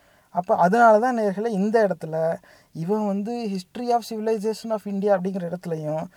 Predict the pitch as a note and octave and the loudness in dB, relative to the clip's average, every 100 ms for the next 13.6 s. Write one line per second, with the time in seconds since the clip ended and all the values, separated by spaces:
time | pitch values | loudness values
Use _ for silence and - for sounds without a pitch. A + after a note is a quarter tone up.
0 | - _ - B3 E4 D#4 B3+ C4+ D4 D4 | -20 _ -6 -2 2 2 2 -2 -2 -2
1 | C#4 A#3 B3 B3 B3+ G#3+ G#3 A3 G#3 G3+ | -2 0 0 0 -2 0 0 0 0 -2
2 | A3 G3+ F3 D#3 F#3 A#3 A#3+ G#3 F3+ F3+ | 0 -2 -2 -2 -2 -2 -2 -2 -2 -2
3 | E3+ D#3 E3 F#3 _ _ _ D3+ G3 A#3+ | -4 -6 -6 -8 _ _ _ -2 0 0
4 | A#3 B3 B3 G#3+ G#3 G3+ F3+ G3 A3+ F#3 | 0 -2 2 2 2 0 0 0 0 -2
5 | - G3+ A3 A3 G3 F3+ G3+ E3+ F#3+ G#3 | -4 -6 -4 -2 -2 -2 -6 -6 -4 -2
6 | G3 F#3+ F3 F3 C#3+ C#3 - _ _ _ | -2 -2 -4 -6 -8 -12 -16 _ _ _
7 | _ F#3+ G3 B3+ A3 F#3 A3+ - C4 B3 | _ -10 -8 -4 -2 0 0 2 4 4
8 | G#3+ F3 F#3 F#3+ D#3+ D#3 F3+ F3+ F3+ G#3 | 2 0 4 4 2 0 -2 0 -2 -2
9 | A#3 A#3+ G#3+ F#3 G#3 G3 F#3 F#3+ F#3 F3+ | -2 -2 -2 -2 -2 -2 -4 -4 -4 -6
10 | G#3+ C4 _ _ _ D#3 G3 C#4 C#4+ A3+ | -8 -10 _ _ _ -6 0 0 2 0
11 | G#3+ B3 G3 F#3+ A3 F#3+ F#3+ G#3+ F#3+ F3+ | 2 2 4 4 4 0 -2 -2 0 0
12 | G#3+ A#3 F#3 G3 F#3+ G3+ G#3+ G3+ F3 D#3+ | 0 2 2 2 0 -2 -2 -2 -2 -2
13 | F3 G3+ F3 D3 D3 | -2 0 -2 -6 -12